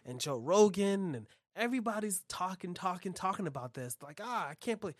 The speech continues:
he's a telling a joke. He's a telling a joke." And they're like, "Ah, well, Will Smith's always upset because this upset him." It has nothing to do with the joke. Nothing had to do with that to begin with. This is not strangers.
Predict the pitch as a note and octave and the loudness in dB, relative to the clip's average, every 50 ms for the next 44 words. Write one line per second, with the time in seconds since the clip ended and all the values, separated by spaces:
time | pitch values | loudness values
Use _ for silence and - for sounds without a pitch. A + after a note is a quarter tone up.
0 | - - _ - C4+ C#4+ B3+ C4 - - - A#3+ A#3 A#3+ A#3+ A#3+ A3 - - A3 | -16 -20 _ -4 -2 0 0 0 -2 -2 -4 -2 0 0 0 0 0 0 0 0
1 | G3+ - C4 B3+ A3 A3+ - - A#3+ A#3 A3 G#3+ G3 - B3+ A#3+ E3 - - - | 0 -2 -4 -6 -6 -6 -6 -6 -4 -4 -4 -4 -4 -2 -2 -2 -2 -4 -8 -14
2 | _ _ _ _ _ _ _ _ _ _ _ _ - D#3 F3+ G3+ G#3 G3+ G3+ G3+ | _ _ _ _ _ _ _ _ _ _ _ _ -10 -6 -4 -4 -4 -4 -6 -6
3 | G3+ - B3 B3+ A#3+ A3+ F#3 F#3 F#3+ A3+ B3 B3 - B3+ B3 A3+ - G#3 F3+ F#3 | -6 -8 -6 -6 -6 -6 -6 -6 -6 -6 -6 -4 -4 -4 -6 -6 -6 -8 -6 -6
4 | G#3 G#3+ G#3+ G#3 G3 F#3 - - - B3 - - - D3 - - F3 E3 D3+ C#3+ | -6 -4 -4 -4 -4 -2 -2 -2 -2 -2 -4 -6 -10 -12 -8 -6 -4 -4 -4 -6
5 | E3 F#3+ - - G3+ F#3+ - B3+ A#3+ - - B2+ A2 G#2 - _ _ _ _ - | -6 -6 -4 -4 -4 -2 -2 -2 -2 -4 -6 -8 -10 -12 -16 _ _ _ _ -10
6 | - - B3+ B3 D4+ D#4 B3+ D4 E4+ E4+ - D#4+ D4 C#4 A3 A3 D4 D4+ D4 B3 | -8 -6 -2 0 0 0 2 4 2 4 4 2 0 2 4 4 4 4 4 2
7 | - - D#3 - D4+ E4+ D#4+ - - - - _ _ _ _ _ _ _ _ _ | 0 -2 0 2 2 2 2 0 -2 -8 -20 _ _ _ _ _ _ _ _ _
8 | _ _ _ _ _ E3 F#3+ C#4 D4+ D#4 - F4 E4 D#4 D4 B3 G3 - - - | _ _ _ _ _ -2 0 0 0 0 0 2 2 2 0 -2 -4 -8 -8 -4
9 | - C4 C4+ B3 A3+ G3 F3 C#4 D#4 D#4+ A#3+ D#3+ - F#3 F3 E3 - _ - - | -2 -2 -2 -2 -2 0 2 4 4 4 4 2 0 -2 -2 -2 -4 _ -10 -6
10 | F#3 E3+ F3 - D#4+ E4 B3+ C3+ G2+ G2 A2 - - _ _ _ _ _ _ _ | -4 -4 -2 0 0 0 0 0 -4 -8 -14 -20 -20 _ _ _ _ _ _ _
11 | _ _ _ _ _ - - - B3+ C4+ - D#4+ C#4+ D4+ D4 B3 - - - - | _ _ _ _ _ -16 -8 -4 -2 0 0 2 2 0 0 0 -2 -2 0 2
12 | B3+ F4 F4+ D4 E3+ B2+ G2 F#2 - - - - | 4 4 4 2 0 -4 -8 -12 -8 -8 -8 -8